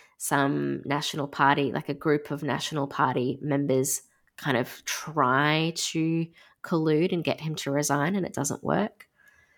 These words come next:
The day after that, on the fifteenth, Malcolm Turnbull is forced to hold a press conference to address the issues,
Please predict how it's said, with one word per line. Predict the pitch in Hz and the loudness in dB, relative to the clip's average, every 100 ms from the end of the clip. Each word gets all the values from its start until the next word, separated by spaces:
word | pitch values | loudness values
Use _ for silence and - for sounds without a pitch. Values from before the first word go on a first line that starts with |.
| _ _ - | _ _ -8
The | |
day | 151 156 | 4 6
after | 156 151 | 6 6
that, | 135 - | 6 6
on | 143 | 4
the | 135 | -2
fifteenth, | - - 180 - 214 208 - - | 0 0 0 2 2 2 -6 -4
Malcolm | 143 143 - 151 | 0 0 -2 -6
Turnbull | - 131 117 127 | -2 -2 0 -2
is | 135 | -2
forced | - 127 127 | 0 -2 -2
to | 151 | -4
hold | 156 123 | -4 -6
a | |
press | - 151 160 | -2 0 0
conference | - 165 - 156 - | 0 -2 0 -2 -2
to | - | -4
address | - - 131 - | -4 0 0 0
the | - 160 | 0 0
issues, | 160 - 151 143 - | 0 2 2 2 0